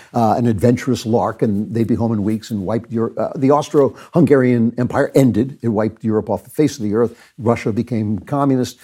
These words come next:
Uh, a generation of men was wiped out. And another couple of decades, not very long, Hitler rose, and Zweig, who was Jewish, had to flee the Europe that he thought was gonna be his home forever.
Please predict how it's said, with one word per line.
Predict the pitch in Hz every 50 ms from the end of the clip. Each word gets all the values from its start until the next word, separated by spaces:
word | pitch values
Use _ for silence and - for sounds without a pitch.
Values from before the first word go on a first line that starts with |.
| - _ _ _ _ -
Uh, | - - -
a | -
generation | 139 - 196 196 190 180 165 - - 139
of | 117 101
men | 113 120 117 110
was | 110 104 -
wiped | 98 101 110 110 110 - 104
out. | 85 80 - _ _ _ - - - - _ _ _ _ _ _ _ _ _ _ _ _ _ _ _ _ _ _ -
And | 131 143 175
another | 208 269 285 285 262 196
couple | - - - 143 139 - 127
of | 127 98
decades, | 92 185 196 190 160 123 117 117 107 - 117
not | 139 151 -
very | - 147 123 120
long, | 117 156 202 214 170 131 123 131 131 139 - 190 151 - - - - -
Hitler | - - 214 - 196 160
rose, | 135 110 107 104 101 104 107 120 123 113
and | - - 120 117 110 110 104
Zweig, | 87 80 139 143 156 165 160 143 123 127 117 107 - - 135
who | - 127
was | 113 110 107 87 82
Jewish, | - 180 214 185 127 110 - - - - - - - - - 147 127 -
had | 104 120 -
to | 131
flee | 113 - - - - 143 220 269 269 233 151 101 95
the | 101 107 117
Europe | 101 127 156 156 135 123 - -
that | 120 -
he | 120 147 143
thought | - - 127 110 -
was | 107 90
gonna | - 123 113
be | 107
his | 117 104 110
home | 123 123 117 110
forever. | - 113 - 160 175 175 160 175